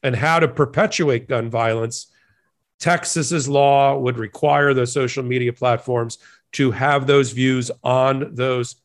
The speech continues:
platforms. We've talked about in the past how that's a First Amendment issue, but that's not a First Amendment issue for the people who hold those views. That's a First Amendment issue for the private companies that by the Texas law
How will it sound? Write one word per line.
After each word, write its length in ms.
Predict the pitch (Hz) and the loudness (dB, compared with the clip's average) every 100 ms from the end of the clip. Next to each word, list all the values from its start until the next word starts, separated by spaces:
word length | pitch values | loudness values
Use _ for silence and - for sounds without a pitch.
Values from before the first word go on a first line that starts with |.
| _ | _
platforms. 580 | - 147 - 131 95 - - - | -4 -4 -4 -8 -8 -14 -20 -4
We've 160 | 135 127 | -2 0
talked 260 | 156 170 185 | 2 2 2
about 300 | 165 165 147 | 2 2 2
in 60 | |
the 100 | 127 | -2
past 680 | 123 - 190 135 123 - - _ _ _ | -6 -4 0 2 0 -6 -14 _ _ _
how 540 | - 147 147 143 - _ _ _ _ _ _ _ | -6 0 2 0 -2 _ _ _ _ _ _ _
that's 260 | 147 185 - | 0 0 0
a 120 | 139 | -2
First 380 | - 175 165 175 | 0 -2 -2 -6
Amendment 380 | 156 147 139 | -2 0 2
issue, 380 | 131 196 - 123 | 0 0 0 -2
but 180 | 123 123 | -4 -2
that's 220 | 170 180 | -2 0
not 120 | 220 | 2
a 40 | 156 | 2
First 280 | 175 160 - | 0 -2 -2
Amendment 320 | 160 151 147 | -2 0 0
issue 380 | 156 - 143 139 - _ | -2 -2 -4 -6 -20 _
for 120 | - | -2
the 100 | 131 | 0
people 420 | 123 160 165 156 123 | 0 0 2 2 2
who 120 | 135 | 0
hold 300 | 131 147 127 | 2 2 2
those 200 | 127 104 | -2 -2
views. 500 | 135 208 113 95 - - _ - | -4 -2 -2 -4 -14 -20 _ -2
That's 160 | 175 | 0
a 60 | 247 | 0
First 320 | - 196 - | 2 2 2
Amendment 360 | 170 170 160 156 | 0 2 2 0
issue 300 | 160 - 151 | -2 -2 -4
for 160 | - | -2
the 80 | 127 | -2
private 560 | 120 - 165 208 175 - | -2 0 2 2 0 -6
companies 800 | - 214 175 110 101 - - - _ _ _ _ _ - | -4 -4 -2 -8 -8 -12 -14 -18 _ _ _ _ _ 0
that 220 | 143 123 | 0 2
by 180 | 156 147 | 2 4
the 80 | |
Texas 680 | 127 127 180 180 - 139 - | 0 0 -2 -2 -6 -8 -4
law 560 | 139 175 180 110 107 | 0 2 4 2 -2